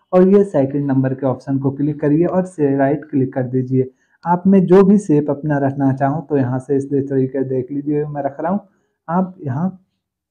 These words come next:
रख दिया और इस shape को भी आप lock कर दीजिए जैसे मैंने कर दिया। इस तरीके से ये shape lock हो गई। अब हम क्या करेंगे, Simple अपने image को drag करेंगे। Image drag करने के लिए मैं gallery में जाऊँगा,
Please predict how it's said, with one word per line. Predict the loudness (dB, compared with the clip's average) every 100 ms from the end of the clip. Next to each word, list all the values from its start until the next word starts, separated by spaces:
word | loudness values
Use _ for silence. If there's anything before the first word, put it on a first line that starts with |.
| -6
रख | -2 0
दिया | 2 4 4 -2 -18 _ 2
और | 4
इस | 4 2
shape | 2 2 2 2
को | 2
भी | 4 0
आप | 0 0
lock | 0 -2
कर | -6 -2
दीजिए | -2 -2 -6 -8 _ _ -6
जैसे | -2 0 0
मैंने | 2 0 0
कर | -4
दिया। | -2 -2
इस | -4 -4
तरीके | -2 0 0 -2
से | 0 2
ये | 2
shape | 2 -2 2
lock | 2 2
हो | 2
गई। | 2 2
अब | 2 2
हम | 2
क्या | 2 -2
करेंगे, | 0 -2 0
Simple | -4 -6 -4 -2
अपने | -2 0 -2 -2 -6 _ 2
image | 6 8 6
को | 4 4
drag | 6 4 2
करेंगे। | 2 2 2 0
Image | 4 4 4 4
drag | 4 4
करने | 0 0
के | -2 0
लिए | 0
मैं | 0 0
gallery | 0 2 0
में | -2 -2
जाऊँगा, | -2 -2 -4